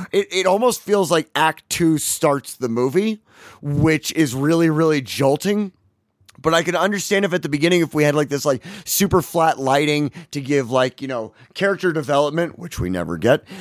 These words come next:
and give it a more lighthearted kind of feel to kind of migrate into something a little darker, I could get that. But we don't get that here. Sometimes it's dark and low contrast.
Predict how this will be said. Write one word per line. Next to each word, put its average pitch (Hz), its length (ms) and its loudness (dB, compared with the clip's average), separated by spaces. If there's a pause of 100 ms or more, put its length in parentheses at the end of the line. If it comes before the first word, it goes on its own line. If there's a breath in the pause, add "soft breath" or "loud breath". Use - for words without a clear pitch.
(200 loud breath)
and 160 400 -2
give 165 180 -2
it 170 140 -8
a 165 160 -4
more 156 280 -4
lighthearted 151 840 -2
kind 147 200 -8
of 117 80 -16
feel 175 680 -12 (160 soft breath)
to 165 100 -16
kind 170 200 -10
of 151 80 -12
migrate 147 680 -2
into 151 240 0
something 147 440 0
a - 20 4
little 135 260 4
darker, 143 640 2 (380 loud breath)
I 165 140 2
could 147 200 -8
get 139 300 0
that. 214 320 0 (600 soft breath)
But 170 140 0
we 160 260 0
don't 202 360 -8
get 165 280 0
that 127 260 0
here. 92 320 0
Sometimes 120 540 0
it's 127 120 -6
dark 139 280 0
and 147 80 -2
low 147 160 2
contrast. 131 680 -2